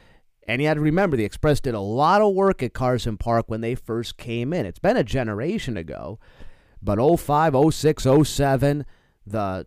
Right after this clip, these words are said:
two thousand and nine when they expanded the press box facilities at Carson Park, all of that was, the joke was, once the last nail went in,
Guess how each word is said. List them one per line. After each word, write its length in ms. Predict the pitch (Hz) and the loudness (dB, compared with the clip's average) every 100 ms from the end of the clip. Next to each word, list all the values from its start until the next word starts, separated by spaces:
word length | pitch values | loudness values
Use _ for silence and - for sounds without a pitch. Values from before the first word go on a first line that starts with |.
| - | -8
two 220 | - 170 | -2 -2
thousand 560 | 156 143 147 151 139 135 | 0 2 6 6 4 0
and 140 | 117 | -2
nine 320 | 117 131 147 | -2 -2 -2
when 100 | 131 | -2
they 120 | 110 | -4
expanded 580 | 101 - - 123 139 135 | -8 -10 -8 -6 -4 -6
the 80 | 117 | -8
press 340 | - 123 135 | -8 -6 -6
box 340 | - 131 123 - | -8 -6 -6 -6
facilities 840 | 127 - 131 123 123 127 135 - - _ _ _ - | -8 -4 -2 -2 -4 -6 -8 -12 -20 _ _ _ -6
at 180 | 120 - | -6 -2
Carson 480 | 131 127 120 123 113 | 0 2 0 -4 -4
Park, 460 | 110 110 135 - - _ _ _ - _ _ _ _ _ _ _ _ | -2 -2 -4 -10 -20 _ _ _ -20 _ _ _ _ _ _ _ _
all 320 | - 196 311 | 2 4 6
of 200 | 320 170 | 2 2
that 400 | 160 160 67 69 _ _ _ _ _ _ _ _ _ _ _ | 2 2 0 -10 _ _ _ _ _ _ _ _ _ _ _
was, 560 | 127 156 151 139 120 - _ _ _ - | 4 6 6 6 0 -8 _ _ _ -2
the 140 | 131 | -2
joke 340 | 117 180 247 151 | 4 6 6 6
was, 300 | 147 170 - - | 6 6 0 -6
once 340 | 107 202 240 | 2 4 4
the 160 | 220 202 | 4 4
last 380 | 170 180 180 139 | 4 4 2 0
nail 460 | 135 160 165 151 | 0 2 4 2
went 220 | 143 139 | 0 -2
in, 340 | 139 92 90 | -4 -4 -8